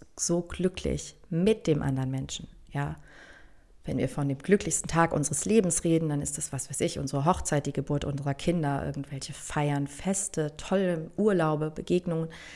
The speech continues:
Da sind wir meistens mit jemandem anders zusammen, also mit mindestens einer Person. Und ich habe auch lange geglaubt, dass, dass tatsächlich Glück nur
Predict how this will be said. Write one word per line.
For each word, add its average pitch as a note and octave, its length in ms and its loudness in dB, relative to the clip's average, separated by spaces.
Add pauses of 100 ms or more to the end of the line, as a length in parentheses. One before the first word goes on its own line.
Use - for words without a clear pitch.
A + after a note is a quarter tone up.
(260)
Da - 120 -10
sind A#3+ 220 2
wir B3+ 80 4
meistens A#3 540 0
mit F3 180 0
jemandem F3 360 0
anders F#3 340 0
zusammen, C#3 460 -4
also C#3+ 140 -6
mit C#3 260 -6
mindestens D#3+ 640 0
einer D3 180 -2
Person. D3 480 -4 (1080)
Und D3+ 220 -6
ich - 220 -6
habe D3 420 -2 (640)
auch - 220 -2
lange G#3 240 4
geglaubt, - 560 0
dass, - 340 -8 (560)
dass - 360 -2
tatsächlich - 800 -2
Glück G#3+ 380 0 (500)
nur E3+ 540 2